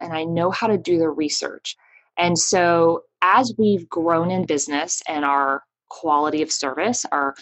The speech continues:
quality of photography has grown over the years,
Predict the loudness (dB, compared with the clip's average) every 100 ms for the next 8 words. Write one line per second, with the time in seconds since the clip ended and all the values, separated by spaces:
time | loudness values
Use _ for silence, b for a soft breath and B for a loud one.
0 | B B B -10 0 2 4 2 0 -2
1 | -8 0 0 2 -2 -4 -6 -4 -8 -6
2 | -4 -2 0 0 -2 -6 -4 -4 -2 -4